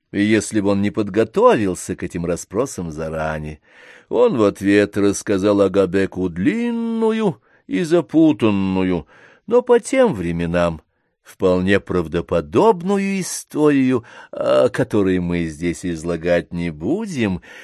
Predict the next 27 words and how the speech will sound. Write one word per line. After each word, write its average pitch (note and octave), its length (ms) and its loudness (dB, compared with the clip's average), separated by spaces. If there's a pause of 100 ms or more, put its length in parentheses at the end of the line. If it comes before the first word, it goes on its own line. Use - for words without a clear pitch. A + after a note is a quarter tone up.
(100)
исходя C4 560 2
из C4 240 -2
того, C#4 260 -2
что C4 320 0
каждый A#3+ 440 0
может G#3+ 340 2
сам G3+ 400 2
выдумать B2 540 0
её F#2 200 2
для G2+ 240 0
себя B3+ 560 2
вполне G3 600 2
по - 160 -4
своему F2+ 560 -4
вкусу. - 800 -16 (1400)
Вот C3 600 2 (560)
с - 200 -8
той D3 340 6
минуты, D3 880 0 (640)
как D#3 320 4
я D#3 180 6
встретил F3+ 760 2
его, F3+ 460 4
согбенного F#3+ 1000 4
под F3+ 220 -4
вязанкою F#3 840 2
хвороста, F#3+ 1040 2